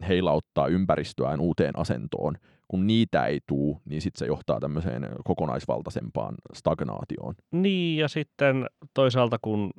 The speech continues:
Speaker 2: ne todennäköisesti, kun niitä alkaa tippua, niin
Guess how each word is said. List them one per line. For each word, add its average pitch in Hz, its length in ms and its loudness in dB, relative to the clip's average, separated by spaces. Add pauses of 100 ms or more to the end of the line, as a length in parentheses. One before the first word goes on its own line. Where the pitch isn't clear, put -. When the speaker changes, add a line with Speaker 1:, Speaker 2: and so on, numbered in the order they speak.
(160)
Speaker 2:
ne 110 260 -2 (1160)
todennäköisesti, 92 800 2 (1400)
kun 101 600 2
niitä 98 260 2
alkaa 92 400 -2
tippua, 117 500 0 (920)
niin 92 420 2